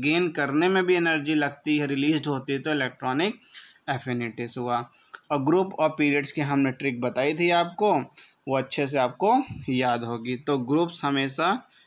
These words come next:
जीवी is equal to eighteen बताया था, वर्टिकल्स में होते हैं, और पीरियड्स क्या होते हैं, पीएच is equal to seven, मतलब पीरियड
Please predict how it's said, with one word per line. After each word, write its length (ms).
जीवी 500
is 120
equal 320
to 180
eighteen 360
बताया 400
था, 200
वर्टिकल्स 640
में 100
होते 260
हैं, 100
और 100
पीरियड्स 420
क्या 140
होते 260
हैं, 260
पीएच 360
is 120
equal 280
to 100
seven, 420
मतलब 300
पीरियड 420